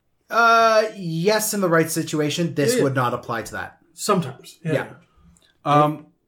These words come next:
Speaker 1: Oh, sorry.
Speaker 3: yeah, Dave?
Speaker 2: Um, as a D M, I would never use it. As a player, I would try to use this on every big bad evil guy on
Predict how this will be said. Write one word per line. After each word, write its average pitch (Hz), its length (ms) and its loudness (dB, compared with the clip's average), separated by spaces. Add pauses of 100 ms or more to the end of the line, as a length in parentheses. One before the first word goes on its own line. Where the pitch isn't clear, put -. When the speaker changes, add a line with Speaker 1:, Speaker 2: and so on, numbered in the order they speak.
(440)
Speaker 1:
Oh, 151 160 -14
sorry. - 320 -18
Speaker 3:
yeah, 151 180 0
Dave? 131 300 -4 (440)
Speaker 2:
Um, 180 520 -2 (2000)
as 170 140 -2
a 170 40 -2
D 196 220 2
M, 202 120 0
I 185 80 -2
would 170 120 -2
never 160 180 -2
use 170 280 -2
it. 202 160 -6 (1080)
As 156 440 -2
a 160 60 -8
player, 170 600 0
I 156 140 0
would 160 160 -4
try 175 160 2
to 165 40 0
use 165 240 2
this 165 220 0
on 147 160 -4
every 165 560 0 (540)
big 165 180 -2
bad 160 220 0
evil 147 240 -4
guy 143 420 -4 (340)
on 143 520 -6